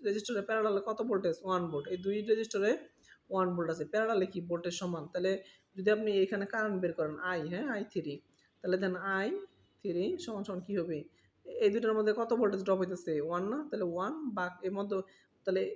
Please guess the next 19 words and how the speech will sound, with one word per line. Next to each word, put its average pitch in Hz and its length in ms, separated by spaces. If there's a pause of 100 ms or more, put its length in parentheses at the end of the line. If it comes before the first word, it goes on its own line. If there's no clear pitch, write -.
(140)
এই 202 100
দুইটার 208 260
কি - 140
রেজিস্ট্যান্স 214 400
আছে 208 160
না? 254 40 (220)
দুই 202 220
আর 214 120
তিন 233 160
কত? 214 120 (240)
পাঁচ, 185 220 (160)
হ্যাঁ? 254 160 (640)
দুই 180 120 (120)
যোগ 214 120 (260)
তিন, 170 140 (160)
পাঁচ। 165 160 (140)
অথবা 226 260
আপনি 233 200
যদি 233 100